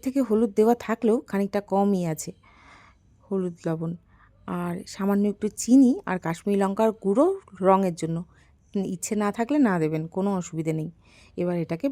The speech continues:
ভালো করে কষে নেব। পারলে একটু ঢাকা দিয়ে দিয়েও কষাতে পারেন, কোনো অসুবিধে নেই, কিন্তু বেশ একটা ভাজা ভাজা ভাব যেন হয়ে যায়। এই সময় এখানে দিয়ে দিচ্ছি এক চামচ মতো লঙ্কা বাটা। আপনারা চাইলে বেশি বা কম যা ইচ্ছে দিতে পারেন।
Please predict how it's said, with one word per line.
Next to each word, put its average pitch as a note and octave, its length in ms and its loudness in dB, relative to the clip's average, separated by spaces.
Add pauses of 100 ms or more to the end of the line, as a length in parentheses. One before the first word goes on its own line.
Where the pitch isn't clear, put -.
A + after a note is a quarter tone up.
(120)
ভালো F3 360 0
করে F3 120 -2 (100)
কষে E3+ 260 -8
নেব। D#3+ 100 -6 (720)
পারলে F3+ 300 -2
একটু A#3+ 120 0 (100)
ঢাকা F3+ 260 -2
দিয়ে F3+ 200 0
দিয়েও A3 240 4
কষাতে A3 360 -4
পারেন, C4 180 -2 (140)
কোনো A#3 140 4 (100)
অসুবিধে D#3+ 380 -8
নেই, D#3+ 100 -8 (440)
কিন্তু B3 240 2 (160)
বেশ G#3+ 200 -2
একটা - 120 -4 (120)
ভাজা G3 320 0
ভাজা B3+ 180 2
ভাব F#3 180 -2 (100)
যেন G#3+ 120 0 (140)
হয়ে F3 200 -2
যায়। D#3+ 120 -8 (420)
এই G#3 200 0
সময় B3 260 0
এখানে G3 260 -4
দিয়ে F3+ 160 -4
দিচ্ছি F#3 260 -6 (260)
এক G3+ 60 -4 (100)
চামচ F3 340 -4
মতো E3+ 180 -6 (460)
লঙ্কা F#3 400 -2
বাটা। D#3 240 -6 (340)
আপনারা G#3 420 0
চাইলে A3+ 220 0
বেশি G3 360 0
বা A#3+ 120 0 (160)
কম A#3 200 2
যা F#3+ 200 0
ইচ্ছে F3+ 300 -4
দিতে E3+ 200 -4
পারেন। D#3 180 -4